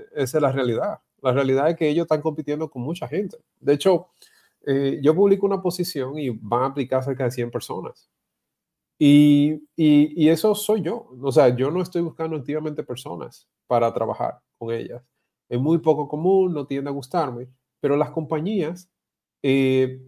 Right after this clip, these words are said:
tienen mucho público, muchas personas que están aplicando. La única forma en la cual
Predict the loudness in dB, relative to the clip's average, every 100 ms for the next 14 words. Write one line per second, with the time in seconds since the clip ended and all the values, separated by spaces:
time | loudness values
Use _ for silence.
0 | _ -4 0 2 2 0 -6 -8 -6 -4
1 | -4 -2 -2 -2 -2 -2 -2 -4 -8 -10
2 | -8 -8 -6 -6 -6 -8 -8 -8 -8 -8
3 | -8 -10 -8 -8 -8 -12 _ _ _ _
4 | _ _ 4 6 6 4 2 2 2 2
5 | 2 0 -2 -2 0 2 2 -2